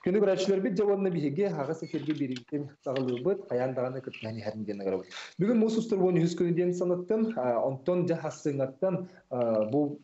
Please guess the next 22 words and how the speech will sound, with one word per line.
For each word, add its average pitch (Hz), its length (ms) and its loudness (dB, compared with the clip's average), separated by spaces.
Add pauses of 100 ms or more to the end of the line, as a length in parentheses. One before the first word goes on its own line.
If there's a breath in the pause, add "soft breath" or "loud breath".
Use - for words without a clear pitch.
(140)
мус 151 240 2
устары 147 640 2
уон 165 260 2
төрдүс 151 400 0
күнүттен 180 560 0
Жокускай 143 560 -2
аллара 131 380 4
бэстэ, 185 440 0 (120)
Катас 156 420 -2
Павловскай, 120 540 0
уонна 147 300 2
Хандалас 131 680 -2
Сутта 160 460 -4 (300 loud breath)
диэн 147 220 2
хайысканнан, 143 880 0
а, 110 460 2
өрүс 151 320 2
суола 139 420 2
сабылларын 143 580 2
туһунан 131 360 0
бүгүн 139 460 -2
иһитиннердилэр. 170 800 2